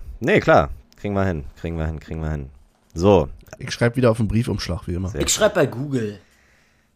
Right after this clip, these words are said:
Speaker 1: Sehr
Speaker 2: <laughs> Schreib in den Chat.
Speaker 1: Ich
Speaker 3: Ja, genau. Eins in Chat, eins in Chat.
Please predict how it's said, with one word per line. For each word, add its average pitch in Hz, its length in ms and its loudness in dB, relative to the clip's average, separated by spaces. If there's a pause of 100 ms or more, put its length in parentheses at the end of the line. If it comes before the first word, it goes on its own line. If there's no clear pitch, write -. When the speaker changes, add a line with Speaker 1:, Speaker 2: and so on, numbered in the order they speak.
(140)
Speaker 1:
Sehr - 180 -16
Speaker 2:
<laughs> - 60 -8 (1700)
Schreib 113 280 2
in 113 80 4
den 107 40 -4
Chat. - 340 -2
Speaker 1:
Ich - 200 -10
Speaker 3:
Ja, 127 440 2
genau. 135 200 -2
Eins 208 300 2
in 185 100 0
Chat, 190 320 -4
eins 208 200 -2
in 180 60 -10
Chat. 190 280 -12